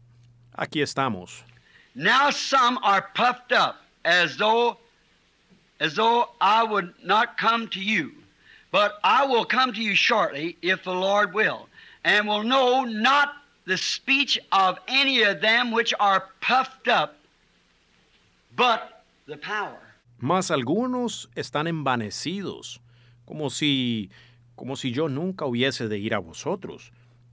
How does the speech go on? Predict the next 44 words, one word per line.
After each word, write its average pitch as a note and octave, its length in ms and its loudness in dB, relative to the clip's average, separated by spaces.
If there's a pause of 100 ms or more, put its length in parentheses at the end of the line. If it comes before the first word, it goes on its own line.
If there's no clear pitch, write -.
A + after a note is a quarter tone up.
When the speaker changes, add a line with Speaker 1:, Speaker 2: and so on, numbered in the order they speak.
(220)
Speaker 1:
Pero E3+ 160 -2
iré D3 180 2
pronto E3 520 -4
a C3+ 40 0
vosotros, A#2+ 580 -6
si E3+ 80 -4
el B2+ 100 -2
Señor A2 360 -8
quiere, E3+ 420 -6 (360)
y A3 140 -4
conoceré, D#3+ 840 0 (160)
no B2 320 -4
las C#4+ 200 -2
palabras, A2 600 -2 (300)
sino G#2+ 380 -10
el E3 120 -6
poder C3 960 -2
de G2 140 -8
los C3+ 220 -4
que A2 260 -6
andan B2 480 -4
envanecidos. D#3+ 1120 -10 (880)
Speaker 2:
You G#3+ 100 -10
know, E3+ 140 0
take, D#3+ 280 -4
you E3 40 -2
know, D#3 160 2 (280)
that F#3 160 2
was C#3+ 80 -10
the D3 60 -8
Roman G3 280 -2
church G3 320 -2
begin C#3 160 -8
to D#3 60 -8
come D3+ 240 -6
right C3+ 160 -4
in D#3 40 -6
there, C#3 120 -6
begin B2 240 -12
to - 40 -16
come. C3 180 -12
See, D3+ 160 -8
you D#3+ 60 -6
know, D#3 240 -6